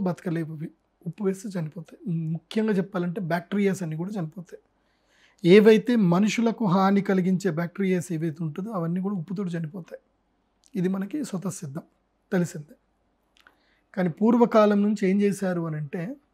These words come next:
ఎవరైనా ఇంటికి, ఇప్పుడు పూర్వకాలంలో మశూచి అని రోగాలని, కశూచిక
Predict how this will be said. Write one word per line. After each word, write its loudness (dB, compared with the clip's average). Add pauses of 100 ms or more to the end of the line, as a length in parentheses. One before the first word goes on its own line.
(760)
ఎవరైనా 6 (100)
ఇంటికి, 0 (380)
ఇప్పుడు 0
పూర్వకాలంలో 2
మశూచి -2 (100)
అని -2
రోగాలని, -4 (560)
కశూచిక -2